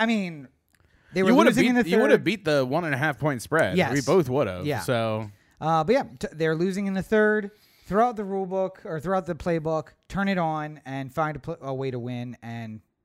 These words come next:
Speaker 1: they did.
Speaker 2: They
Speaker 1: They're
Speaker 2: did.
Speaker 1: gonna do, yeah.
Speaker 2: Um, and I thought the Super Bowl was very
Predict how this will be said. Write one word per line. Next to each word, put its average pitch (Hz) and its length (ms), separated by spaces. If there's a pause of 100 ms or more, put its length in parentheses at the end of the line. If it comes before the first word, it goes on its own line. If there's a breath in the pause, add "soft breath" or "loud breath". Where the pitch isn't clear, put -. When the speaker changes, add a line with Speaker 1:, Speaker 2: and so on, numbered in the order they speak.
(160)
Speaker 1:
they 175 100
did. 285 320
Speaker 2:
They 123 160
Speaker 1:
They're 143 220
Speaker 2:
did. - 20
Speaker 1:
gonna 202 140
do, 240 260
yeah. 202 260 (220)
Speaker 2:
Um, 156 500 (480)
and - 80
I 226 120
thought 170 260
the 143 100
Super 131 300
Bowl 101 220
was 95 160
very 107 560